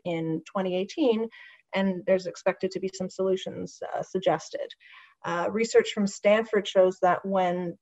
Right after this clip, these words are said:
some of these policies that the American Medical Association has recommended, when some of those policies are implemented, that does actually r-, lead to the reduction of gender bias in the medical faculty and higher satisfaction scores in the female faculty as well. So we do see that when these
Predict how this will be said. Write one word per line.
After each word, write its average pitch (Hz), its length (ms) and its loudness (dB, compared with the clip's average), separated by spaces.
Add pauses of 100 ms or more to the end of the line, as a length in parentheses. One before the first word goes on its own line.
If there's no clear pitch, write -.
(160)
some 208 300 2
of 196 160 4
these 196 200 -2
policies 208 880 2
that 170 180 -2
the 185 400 0
American 190 340 2
Medical 175 260 0
Association 185 540 -2
has 175 380 -6
recommended, 196 600 6
when 185 120 -2
some 214 160 2
of - 20 4
those 196 160 4
policies 196 560 2
are 175 300 2
implemented, 196 680 4
that 180 160 0
does 190 280 6
actually 190 500 2 (160)
r-, 185 60 -8 (100)
lead 202 300 2
to - 100 -14
the 185 80 2
reduction 175 400 0
of 175 80 -6
gender 175 300 0
bias 165 340 -2
in 175 60 -10
the 170 40 -6
medical 160 360 -6
faculty 190 480 -2 (480)
and 202 120 -4
higher 214 260 2
satisfaction 190 600 0
scores - 380 -4
in 180 80 -6
the 170 100 -6 (100)
female 180 280 -4
faculty 180 480 -6
as - 120 -10
well. 214 380 0
So - 180 -4
we 202 180 0
do 220 200 -6
see 226 160 -6
that 202 180 4
when 185 160 0
these 185 220 -4